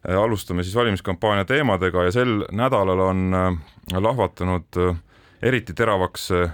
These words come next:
üks vastasseis, nimelt, äh, ekre versus, ütleme, Kaitseväe juhid, võiks selle kokku võtta, äh, ekre esimehe Martin Helme ja siis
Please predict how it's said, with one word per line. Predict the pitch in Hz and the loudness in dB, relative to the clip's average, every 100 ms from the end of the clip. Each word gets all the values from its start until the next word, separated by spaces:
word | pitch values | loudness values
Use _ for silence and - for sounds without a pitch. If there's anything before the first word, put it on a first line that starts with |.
| 73 | -6
üks | - | -2
vastasseis, | 147 185 104 - 95 87 | -2 0 -2 0 0 0
nimelt, | 87 90 80 - | 0 0 -2 -2
äh, | 87 85 - - - - - _ | 0 0 -4 -20 -20 -20 -20 _
ekre | 110 123 - 92 90 87 - - 85 | -2 -2 -2 0 2 0 -4 -6 0
versus, | 98 90 85 82 | 0 0 -4 -6
ütleme, | 87 80 80 | -8 -8 -2
Kaitseväe | 107 98 76 71 87 | -2 -2 -6 -4 0
juhid, | 180 160 107 - | 2 2 0 -6
võiks | 98 95 - | -8 -8 -6
selle | 90 | -2
kokku | 113 - 92 | -2 0 0
võtta, | 92 - 85 | 0 0 -2
äh, | - - - - _ 87 87 87 117 | -2 -16 -20 -20 _ -2 0 0 0
ekre | 107 | 0
esimehe | 110 107 90 92 92 | 0 2 2 2 2
Martin | 110 - 92 | 0 0 0
Helme | 117 113 90 | 2 2 0
ja | 85 | 0
siis | 87 - | -4 -6